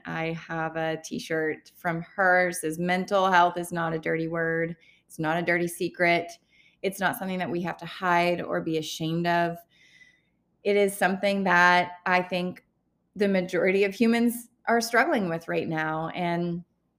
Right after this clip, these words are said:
this will be a whole nother episode, but especially moms. And not to say one heart is harder than the other, but there is, if you are a mom, you just know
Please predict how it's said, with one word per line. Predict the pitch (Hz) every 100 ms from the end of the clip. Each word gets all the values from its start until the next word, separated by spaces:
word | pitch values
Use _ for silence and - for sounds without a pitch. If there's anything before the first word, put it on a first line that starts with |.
| _ _ _ -
this | 226 240
will | 254
be | 226 233
a |
whole | 214 202
nother | 196 196 196
episode, | 175 170 208 208 214 214 220
but | 180 170 170 -
especially | 185 - 196 - 196
moms. | 175 156 156 156 165 - - _ _ -
And | 170 170 165 165 165 170 - -
not | 170 165 -
to | 175
say | 175 170
one | 165 165 160
heart | 165 170 160 160
is | 165 160
harder | - 160 160
than | 165 165
the | 156
other, | - 165 170 170
but | 160 156
there | 165 160 160
is, | 160 156 -
if | 165 -
you | 165
are | 165
a | 165
mom, | 165 170 175
you | 180
just | 196 190
know | 160 156 156 151